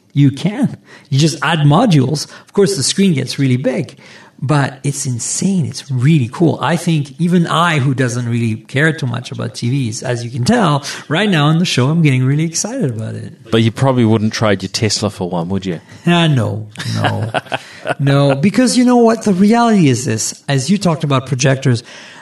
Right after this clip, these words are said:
Speaker 1: you know, Theo and I have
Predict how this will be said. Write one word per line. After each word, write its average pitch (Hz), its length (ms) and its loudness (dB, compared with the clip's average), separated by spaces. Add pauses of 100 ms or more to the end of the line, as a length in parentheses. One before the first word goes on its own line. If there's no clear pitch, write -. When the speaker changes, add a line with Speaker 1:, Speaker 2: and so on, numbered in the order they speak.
(300)
Speaker 1:
you 208 120 4
know, 208 520 2
Theo 226 400 2
and 175 140 4
I 156 220 4
have 143 640 2